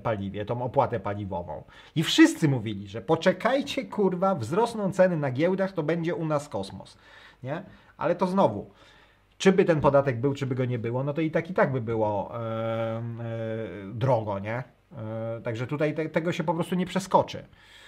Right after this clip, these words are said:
Jeszcze to można w jakimś sensie zrozumieć, nie?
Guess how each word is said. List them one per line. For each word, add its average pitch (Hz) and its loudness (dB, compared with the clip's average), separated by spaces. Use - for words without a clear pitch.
Jeszcze 131 0
to 156 4
można 170 2
w 127 -6
jakimś 143 -2
sensie 151 -2
zrozumieć, 131 -2
nie? 107 -8